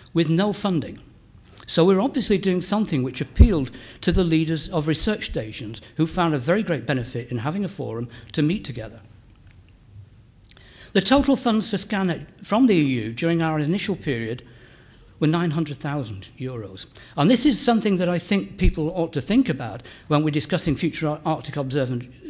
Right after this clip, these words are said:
observing systems and international funding, that there is huge investment already in the infrastructures, national investment in the infrastructures. To pull them together takes relatively little funding. So here you see we did a lot for less than one million euros.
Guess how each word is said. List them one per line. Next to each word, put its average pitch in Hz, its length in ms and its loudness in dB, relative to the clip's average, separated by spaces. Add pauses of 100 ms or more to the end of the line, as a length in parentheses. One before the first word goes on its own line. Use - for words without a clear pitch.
(140)
observing 127 380 -2
systems 120 560 -2 (400)
and 156 180 4
international 156 520 0
funding, 147 480 -4 (500)
that 185 140 -2
there 202 120 0
is - 300 0
huge 233 260 6
investment 185 540 0
already 160 400 2
in 139 80 0
the 135 100 0
infrastructures, 127 720 -6 (120)
national 160 400 -2
investment 120 540 -6
in 127 80 -2
the 120 80 -4
infrastructures. 117 680 -8 (460)
To - 140 8
pull 226 180 10
them 233 140 4
together 165 480 -2
takes - 380 -8
relatively 143 520 -4
little 131 260 -8
funding. 139 460 -6 (320)
So 147 140 0
here 165 100 4
you 247 120 4
see 185 320 -2 (300)
we 156 80 4
did 151 140 0
a 127 40 0
lot 170 340 -4
for - 100 -8
less 131 220 -4
than 113 160 -4
one 139 200 0
million 135 280 -2
euros. 135 480 -6